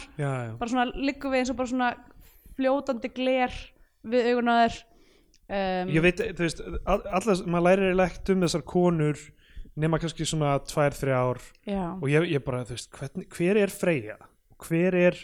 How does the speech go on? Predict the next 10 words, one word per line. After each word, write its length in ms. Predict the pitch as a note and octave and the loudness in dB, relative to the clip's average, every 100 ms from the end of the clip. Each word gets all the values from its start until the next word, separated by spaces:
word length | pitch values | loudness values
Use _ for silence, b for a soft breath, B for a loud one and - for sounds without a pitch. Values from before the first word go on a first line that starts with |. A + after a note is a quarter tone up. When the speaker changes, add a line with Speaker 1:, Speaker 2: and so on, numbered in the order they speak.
| - b b b b b - | -20 b b b b b -4
Speaker 1:
þessi 240 | C#3+ D3 D3 | -2 0 0
vinkvennahópur 640 | D3 B2+ G#2+ G#2 G2+ G2+ | -2 -6 -8 -10 -12 -16
hennar? 180 | F#2+ - _ | -16 -20 _
Hvað 360 | - E3 E3+ F3 | 2 4 4 4
er 100 | E3 | 2
það 80 | D#3+ | 2
sem 120 | D3+ | -2
Freyja 280 | E3+ E3 D#3 | 0 2 4
vill 360 | D3+ D3+ C#3+ C3+ | 2 -2 -4 -2
og, 300 | B2+ C3 | -2 -4